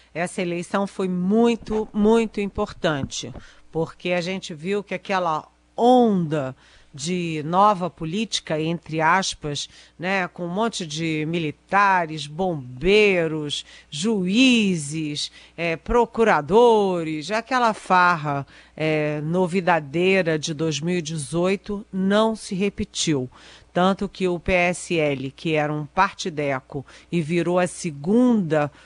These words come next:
força política da Câmara dos Deputados em dois mil e dezoito, é, nessa eleição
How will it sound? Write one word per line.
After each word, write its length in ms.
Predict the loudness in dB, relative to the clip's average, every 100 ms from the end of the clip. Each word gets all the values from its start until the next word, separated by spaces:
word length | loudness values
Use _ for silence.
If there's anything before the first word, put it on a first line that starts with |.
| _
força 580 | -18 0 0 0 -4 -6
política 500 | -4 -4 -4 -4 -2
da 140 | -2
Câmara 480 | -2 2 4 4 4
dos 140 | 2
Deputados 580 | 0 -4 -2 0 0 -2
em 100 | -4
dois 220 | -2 -2
mil 180 | -2 -4
e 60 | -4
dezoito, 840 | -4 -4 0 2 4 2 2 0 -2 -16 -20 -12 -2
é, 880 | 0 2 0 0 0 0 -2 -4 -2
nessa 540 | 2 4 2 0 0
eleição 640 | 2 2 0 0 0 0